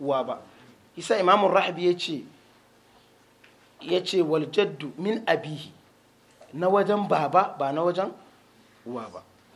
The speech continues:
Sai mu zo abu na gaba, na uku kenan. Waɗannan gadon wa za su ci? Ɗa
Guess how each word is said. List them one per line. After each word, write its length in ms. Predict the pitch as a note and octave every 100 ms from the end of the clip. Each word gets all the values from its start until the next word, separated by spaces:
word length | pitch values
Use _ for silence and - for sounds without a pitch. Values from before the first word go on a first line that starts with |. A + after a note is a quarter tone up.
| _
Sai 180 | - G#3+
mu 140 | D4 B3
zo 280 | E3 E3+ - - - _ _ _ _ _ _ -
abu 200 | F3 F3
na 120 | F#3+
gaba, 340 | F3 B2+ A2 -
na 100 | F#3
uku 200 | F#3+ D#3+
kenan. 340 | - A#2 G#2+ - _ _ _ -
Waɗannan 680 | F3 C#4+ B3 G#3 G#3 G#3 - - - _ _ _ _ _ -
gadon 300 | G#3 G3+ F3
wa 100 | C#3
za 100 | D#3
su 140 | E3 -
ci? 120 | - - _ _ _ _ _ _ _ _ _ _ _ _ _ _ _ _ _ -
Ɗa 360 | F#3 F#3+ -